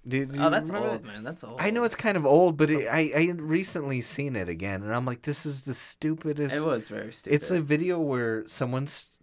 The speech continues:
Speaker 1: like, standing there, and then they do, like, they turn around and they'll, like, kick the bottle
Speaker 2: Do a
Speaker 1: cap.
Speaker 2: little roundhouse
Speaker 1: Yeah,
Speaker 2: kick.
Speaker 1: on a bottle cap of, like, uh, let's say, a alcohol, alcoholic beverage or something, and it, the c-, cap will fall off and the bottle stays there.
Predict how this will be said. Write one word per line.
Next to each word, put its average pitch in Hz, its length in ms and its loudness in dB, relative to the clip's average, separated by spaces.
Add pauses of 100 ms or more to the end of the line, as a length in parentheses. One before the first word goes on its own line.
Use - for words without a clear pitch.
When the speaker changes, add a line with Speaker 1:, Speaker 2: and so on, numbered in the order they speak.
Speaker 1:
like, 113 200 -4
standing 82 520 -4
there, 80 300 -8 (460)
and 110 200 0
then 113 440 2
they 117 300 -2
do, 127 560 0 (100)
like, 113 220 -4
they 113 120 -4
turn 151 260 -6
around 101 460 -4
and 107 220 -6
they'll, 101 300 -4
like, 101 200 -6 (140)
kick - 400 -6
the 117 120 -8
bottle 95 360 -6
Speaker 2:
Do 170 120 -4
a - 20 0
Speaker 1:
cap. 131 80 0
Speaker 2:
little 113 180 0
roundhouse 120 500 0
Speaker 1:
Yeah, 147 180 6
Speaker 2:
kick. 113 80 0
Speaker 1:
on 120 100 2
a 113 40 4
bottle 127 320 2
cap 117 300 -2
of, 107 160 -6
like, 98 260 -6
uh, 87 400 -4
let's 101 220 -10
say, 92 220 -8
a 82 220 -8
alcohol, 87 600 -8 (220)
alcoholic 98 680 -6
beverage 90 440 -8
or 80 60 -12
something, 78 420 -12
and 90 180 -8
it, 85 180 -12 (380)
the 107 240 -4
c-, - 80 -14 (460)
cap 123 280 -4
will 117 80 -6
fall 90 280 -6
off 85 240 -8
and 101 80 -10
the 87 60 -10
bottle 85 360 -8
stays 87 420 -10
there. 113 360 -8